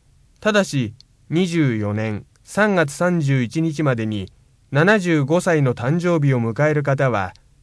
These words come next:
誕生日の前日、負担割合の変更が予定される方は、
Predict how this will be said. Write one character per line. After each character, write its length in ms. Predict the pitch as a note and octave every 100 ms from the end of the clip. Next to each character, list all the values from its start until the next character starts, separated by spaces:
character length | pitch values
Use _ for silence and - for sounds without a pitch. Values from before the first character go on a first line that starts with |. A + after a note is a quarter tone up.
| _
誕 260 | - C3+ E3+
生 260 | E3 D#3 C3
日 60 |
の 160 | C3+ C#3+
前 240 | C#3 G#2+ A2+
日、 360 | G#2 G#2 G2 - _ _ _ _ _ _
負 160 | _ -
担 220 | G#3 G#3+
割 260 | G#3+ G3 D#3+
合 140 | C#3
の 100 | B2
変 220 | B2+ D3+
更 180 | D3+ D3+
が 140 | C#3+
予 120 | B2 A2+
定 200 | F3 F3+
さ 160 | E3+
れ 100 | D#3
る 80 | D#3
方 260 | D3 C#3+ C3
は、 200 | A2+